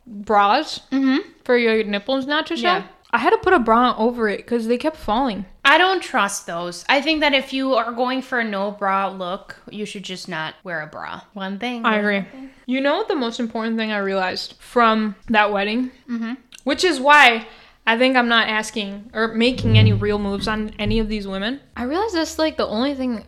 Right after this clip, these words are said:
Speaker 1: I have to look forward to anymore. Like, I don't wanna have kids. Maybe I'll get another degree. I will get another degree at some point. So I have that to look forward to.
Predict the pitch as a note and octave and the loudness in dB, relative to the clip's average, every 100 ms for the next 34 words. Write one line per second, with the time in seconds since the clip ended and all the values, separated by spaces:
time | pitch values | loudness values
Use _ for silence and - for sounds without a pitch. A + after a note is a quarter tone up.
0 | - A#3+ B3+ B3+ A3+ G3 - A3 D4 D4 | -4 -2 0 2 0 0 -4 -2 0 -2
1 | A3+ G#3+ G3+ G3 G3 G3 A3 _ A#3+ B3+ | -6 -8 -8 -8 -8 -8 -10 _ 0 2
2 | A#3+ A#3+ - _ - A#3+ D#4 G4 E4+ C4+ | 2 0 -14 _ -4 0 0 0 0 -2
3 | - A3 G#3 A3+ - - C4 F#4+ F#4+ F4 | 0 0 0 -6 -14 -2 2 6 6 6
4 | D4 B3+ A3 G#3 G3 F#3+ F#3 A3 C#4 E4+ | 6 4 2 2 -2 -2 0 2 2 4
5 | D4 G#3+ G3 F#3+ F#3+ F#3+ F#3+ F#3+ F#3+ G#3 | 2 2 0 -2 -2 -4 -2 -2 -2 -4
6 | G3+ F#3+ G3+ A#3 B3+ - _ _ - D#4 | -4 -4 -4 -6 -10 -18 _ _ 4 8
7 | F4 D4+ G#3+ A#3 - G#3 G3 - F#3+ F#3+ | 8 8 8 6 6 0 -2 -4 -6 -4
8 | F#3+ F#3+ F#3+ | -6 -6 -6